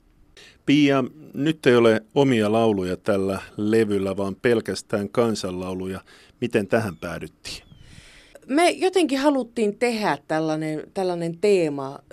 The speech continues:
Speaker 2: teemalevy, että tota kansanlauluperinnettä tosiaan suomeksi ja vähän tommosella rockimmalla otteella. Ja,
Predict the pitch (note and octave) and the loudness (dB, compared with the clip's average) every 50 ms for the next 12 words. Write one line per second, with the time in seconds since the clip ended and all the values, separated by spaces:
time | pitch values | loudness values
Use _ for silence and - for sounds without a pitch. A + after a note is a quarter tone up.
0 | - _ - B3+ B3+ A#3+ G3 E3+ D3+ D3+ D#3 E3 E3+ D3 D#3 D3 C#3+ C#3 - _ | -16 _ -2 0 2 2 2 0 0 -2 0 -2 -2 -2 -2 -2 -4 -4 -6 _
1 | - D#3 D3+ D#3 _ - - - - _ - - G#3+ A3 A#3 A3 A3+ C4 B3+ B3+ | -6 -6 -6 -6 _ -20 -20 -20 -20 _ -12 -6 -4 0 0 2 4 4 2 2
2 | G#3+ G#3 F#3+ F3+ E3+ E3 D#3+ D#3+ D#3 D3+ _ _ _ - G#3 G3 F#3 F3+ E3 D#3 | 2 2 2 4 4 4 2 0 -2 -6 _ _ _ 2 4 4 4 2 0 0
3 | D#3 D3+ - - D#3 D3+ - F3+ E3+ - F3 E3 D3+ D3+ D#3 - F#3 E3 D3+ D3 | -2 -4 -6 -8 -10 -6 -4 -4 -4 -2 -2 -2 -2 -2 -2 0 0 0 0 -2
4 | D3 - - E3+ E3 F#3 F3+ F3 D#3+ E3+ D#3+ D#3+ D#3 E3 E3 E3 D#3+ E3 F#3+ G3 | -4 -4 -6 -4 -4 -4 -4 -6 -6 -6 -6 -6 -6 -6 -4 -4 -2 0 -2 -2
5 | G3 - E3 D3+ D3 D3 C#3+ C3+ C#3+ C#3+ - - F3+ F3 E3+ _ _ - D3+ D3 | -2 -2 -4 -2 -2 -2 -4 -6 -6 -6 -2 -2 -2 -2 -4 _ _ -6 -4 -4
6 | C#3+ C#3 C#3 C3+ C#3 C#3+ D#3 | -2 -2 -2 -2 -2 -2 -4